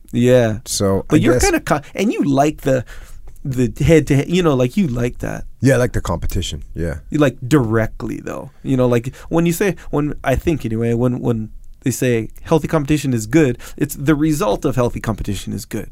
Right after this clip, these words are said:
Speaker 1: You get the best products,
Speaker 2: True.
Speaker 1: right, in the
Speaker 2: True.
Speaker 1: market or whatever.
Speaker 2: True.
Speaker 1: And that's the result. That's why it's good. That's why it's kinda empirically good ultimately. Right?
Speaker 2: I agree.
Speaker 1: Sure, it's not p-, a perfect
Speaker 2: You've convinced me.
Speaker 1: process,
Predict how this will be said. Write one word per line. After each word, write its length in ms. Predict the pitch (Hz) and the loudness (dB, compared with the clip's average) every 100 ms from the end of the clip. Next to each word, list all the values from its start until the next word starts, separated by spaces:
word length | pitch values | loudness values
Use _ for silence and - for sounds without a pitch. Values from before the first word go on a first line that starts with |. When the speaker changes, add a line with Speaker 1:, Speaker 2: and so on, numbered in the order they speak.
| - | -6
Speaker 1:
You 120 | 143 | 2
get 100 | 151 | 2
the 80 | 147 | 2
best 240 | 123 117 | -2 -2
products, 460 | - 190 95 - - | 0 0 0 -4 -4
Speaker 2:
True. 100 | 120 | 0
Speaker 1:
right, 180 | 131 139 | 0 -2
in 120 | 139 | -2
the 60 | 120 | 0
Speaker 2:
True. 160 | 110 104 | 0 0
Speaker 1:
market 220 | 95 110 | 0 0
or 60 | |
whatever. 360 | 135 165 110 104 | 2 2 2 0
Speaker 2:
True. 200 | 110 101 - - - | -4 -6 -10 -16 -8
Speaker 1:
And 240 | - 117 110 | -2 0 2
that's 180 | 123 - | 2 2
the 80 | |
result. 360 | 113 117 202 - | 0 2 0 0
That's 240 | 135 131 | -2 0
why 140 | 139 120 | 2 2
it's 120 | 110 | 0
good. 220 | - 180 | 0 0
That's 160 | 160 - | 0 0
why 100 | - | 0
it's 80 | 240 | 0
kinda 240 | 214 160 | -4 -2
empirically 720 | 143 - - 139 135 - 120 | 0 2 2 2 -2 -4 -6
good 260 | 110 113 104 | -4 -6 -6
ultimately. 640 | 104 - 104 - - - - - | -8 -8 -10 -12 -14 -18 -20 -8
Right? 140 | 120 | -2
Speaker 2:
I 60 | 95 | 0
agree. 320 | 95 90 85 - | 2 2 0 -2
Speaker 1:
Sure, 260 | - 320 | -2 0
it's 160 | 240 - | 0 0
not 180 | 226 - _ | -4 -4 _
p-, 60 | - | -6
a 80 | - | -6
perfect 460 | - - 151 - 107 | -4 0 0 2 2
Speaker 2:
You've 160 | 101 | 2
convinced 420 | - 117 165 196 - | 2 2 4 2 0
me. 80 | |
Speaker 1:
process, 400 | - 175 170 - | 0 0 -2 -6